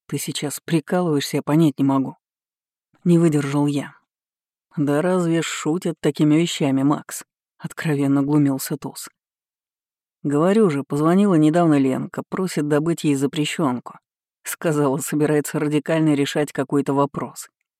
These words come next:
Радикально. Не сказать, чтобы я обладал столь пытливым умом, но...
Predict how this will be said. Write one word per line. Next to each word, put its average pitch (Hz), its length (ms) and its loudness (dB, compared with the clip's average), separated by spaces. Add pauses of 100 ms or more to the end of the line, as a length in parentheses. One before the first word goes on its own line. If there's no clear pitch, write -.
(360)
Радикально. 147 1300 0 (640)
Не 156 180 -4
сказать, 220 400 -2
чтобы 147 240 0
я 143 80 4
обладал 147 380 2
столь 143 260 -2
пытливым 143 520 2
умом, 151 340 4
но... 127 280 -2